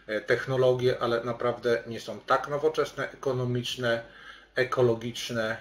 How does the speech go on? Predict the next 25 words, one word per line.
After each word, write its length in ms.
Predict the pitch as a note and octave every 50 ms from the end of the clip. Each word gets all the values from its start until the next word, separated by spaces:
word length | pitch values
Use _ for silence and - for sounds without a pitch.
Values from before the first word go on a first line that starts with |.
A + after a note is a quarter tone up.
| - -
i 80 | A#2+ G#2
wiele, 260 | G#2+ A2+ A2 A2+ G#2+
wiele 280 | - A2+ G#2+ G#2 G#2+ G#2+
innych, 520 | - - A2+ A2+ A2 A2 G#2+ - - - - - A2 G#2 - - -
e, 80 | A2+ A2 -
posiadając 600 | - A2 - A2+ G#2 A2 G#2+ G#2 G2+ G2 - - - - -
zalet. 560 | G2+ - G#2 F#2 - - - - - - _ _ _ _ _ _ _ - - - - - - - - - - - - -
E, 180 | G3+ G3 - -
kto 240 | - - - G#3+ G#3+
za 140 | G3+ G#3 G3+
tym 200 | G3+ - F#3+ F#3+ F#3+ -
stoi? 640 | - - - - - - F3+ E3 C#3 A#2+ G#2 F2 - - - - - -
Pomysłodawcą 840 | C3+ D3 D#3 C#3 - D3 C#3 - - - A#3 - - G#3+ F#3 E3+ -
i, 280 | D#3 D3+ C#3+ C#3 B2+ B2 - - -
mm, 140 | C3+ C3+ C3+ B2
autorem 680 | - C3 B2+ B2 - G3 G#3+ G#3 F#3 D3+ C3+ B2+ B2+ B2 - -
całego 380 | - - C3 C3 C3+ B2 C#3+ C3+
projektu 760 | B2 - C3+ C3 B2+ C3 D#3 F3+ F3+ - - - C#3 B2+ B2+ B2+ B2
jest 280 | C3 B2 B2 - -
Anatolij 440 | - C3 C3 A#2+ A#2+ D#3 D#3 D3+ C3+
Eduardowicz 640 | B2+ B2 B2 B2 C3+ C3+ B2+ B2 C3 A2+ A#2 A#2 -
Junicki, 720 | B2 A#2+ A#2 A#2+ A2+ - - - - - A2 B2 C#3+ E3 E3 - C#3+ - -
e, 400 | A#2 A2+ A2 A2 A2 G#2+ G#2+ - - -
osoba, 380 | - - - D3 C3 C3+ C3
która 560 | B2+ - - - B2+ B2 A#2+ A#2+ A#2+ A#2+ A#2+